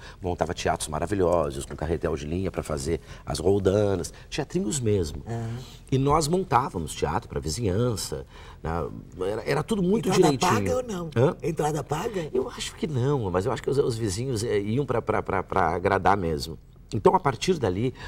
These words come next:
Speaker 1: houve uma, uma pressão, né, pra que eu me tornasse
Speaker 2: Aham.
Speaker 1: ator.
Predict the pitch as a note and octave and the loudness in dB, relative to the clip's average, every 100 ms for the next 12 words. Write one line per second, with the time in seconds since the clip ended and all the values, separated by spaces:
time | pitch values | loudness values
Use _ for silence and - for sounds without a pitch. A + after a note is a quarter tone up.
0 | - - E3 G3+ A2+ G#2+ - - - A2 | -4 2 4 4 2 -4 -10 -18 -6 -2
1 | A2+ A2 G#2+ A#2 A2+ E3+ D3+ - D3+ E3 | 0 2 4 4 6 6 4 2 4 4
2 | B2+ - - - F2 F#2+ - G#2+ - C3 | 2 -4 -16 -12 -8 -2 2 2 4 6
3 | D#3+ B2 A2 F2 E2+ D2+ - - - - | 6 4 2 0 -4 -6 -10 -14 -18 -20
4 | - - B2+ A#2 - F#2 C2+ | -20 -10 -6 -2 -2 -2 -6